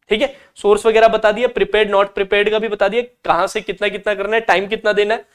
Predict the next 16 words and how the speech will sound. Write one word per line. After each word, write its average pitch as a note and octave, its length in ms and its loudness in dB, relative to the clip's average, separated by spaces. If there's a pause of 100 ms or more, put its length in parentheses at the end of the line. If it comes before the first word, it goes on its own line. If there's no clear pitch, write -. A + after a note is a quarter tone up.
(340)
कितने G#3+ 320 0
से A3+ 120 -4
कितने A3 280 -2
पीरियड G#3+ 260 -4
तक A3 100 0
कितने G#3+ 260 -2
देना A3 200 2
है G#3+ 40 4
और G#3 80 2
कितने G3+ 280 -4
से G#3 120 -8
कितने F3 280 -6
देना C#3 160 -6
है, D3 60 -10
सब G#3 200 -2
क्लियर। A#3+ 240 4